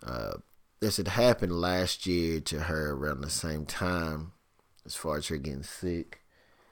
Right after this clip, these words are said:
and losing taste and smell. And so she just wanted to be cautious because of what's going on right now. And so she was tested the twenty-third,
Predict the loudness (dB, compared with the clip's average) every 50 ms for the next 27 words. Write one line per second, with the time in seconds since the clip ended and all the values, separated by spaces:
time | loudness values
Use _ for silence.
0 | _ -20 -20 -20 -20 _ -20 -20 _ _ _ -6 -4 -4 -4 -4 -2 -2 -2 -4
1 | -4 -6 -8 -10 -10 -12 -14 -16 -18 _ _ _ _ _ -6 -2 -2 0 0 -2
2 | -2 -4 -6 -8 -10 -12 -18 _ _ _ _ _ _ _ _ -20 -20 -14 -12 -10
3 | -6 -4 -6 -4 -4 -2 0 0 2 2 2 2 0 -2 -6 -10 -16 -20 -20 -20
4 | _ _ _ _ _ _ _ _ _ _ _ _ _ _ _ _ _ _ _ _
5 | _ _ _ _ _ _ _ -12 _ -2 0 0 2 2 2 0 -2 -4 -6 -10
6 | -16 -18 -20 -20 -20 -20 -20 -20 -20 -20 _ _ _ _ _ _ _ -4 -2 0
7 | 0 2 2 2 4 4 4 4 4 2 2 2 2 0 -2 -4 -6 -6 -6 -2
8 | 2 4 4 4 4 2 0 -2 -4 -4 -4 -4 -2 -2 -2 -2 -2 -4 -4 -2
9 | -2 -2 -2 -4 -6 -4 -6 -4 -4 -4 -2 0 2 2 4 4 4 4 2 2
10 | 0 0 -2 -2 0 0 -2 -2 -4 -6 -8 -12 _ _ _ _ _ _ _ _
11 | _ _ _ _ -20 -20 -20 -20 _ _ _ _ _ _ _ _ _ _ _ _
12 | -20 -20 -20 -20 -20 -20 -20 -20 -8 _ -2 0 0 0 0 0 0 2 2 2
13 | 0 0 2 2 2 4 2 2 0 -2 2 4 6 6 6 4 0 -4 -6 -6
14 | -8 -8 -8 -6 -6 -4 -4 -6 -8 -4 -2 0 2 4 4 4 2 0 -2 -4